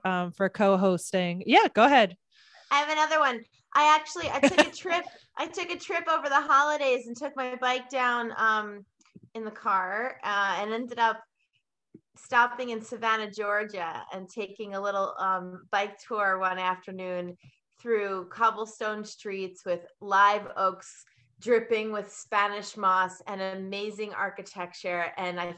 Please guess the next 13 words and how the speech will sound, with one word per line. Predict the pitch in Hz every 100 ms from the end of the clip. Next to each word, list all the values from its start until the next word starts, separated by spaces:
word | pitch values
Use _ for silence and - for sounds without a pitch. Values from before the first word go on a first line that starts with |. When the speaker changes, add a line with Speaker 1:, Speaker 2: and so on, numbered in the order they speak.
| -
Speaker 2:
fell | 214 208
in | 202
love | 202
with | 196 190
Savannah | - 185 185 180 175
on | 175 170
my | 170 180
bike. | 180 175 175 175 _ _ _ _ _
Uh, | 175
it |
was | 165 226 494 523
a |
Speaker 1:
Wow, | 240 190 170 160 156